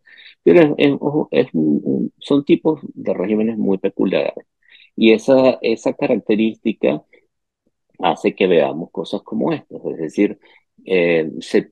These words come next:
permite la participación, pero si la participación de alguna manera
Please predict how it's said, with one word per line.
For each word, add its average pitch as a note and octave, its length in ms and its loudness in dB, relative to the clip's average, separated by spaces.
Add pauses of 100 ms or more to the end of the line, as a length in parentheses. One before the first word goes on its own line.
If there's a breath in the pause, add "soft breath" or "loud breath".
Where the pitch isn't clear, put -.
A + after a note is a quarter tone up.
(100)
permite F#2 480 0
la A2 160 -2
participación, C3+ 800 -2
pero - 180 -8
si - 160 -10
la E2 160 -4
participación E2+ 920 -6
de C#3 60 2
alguna A#2+ 320 -2
manera A#2 540 -2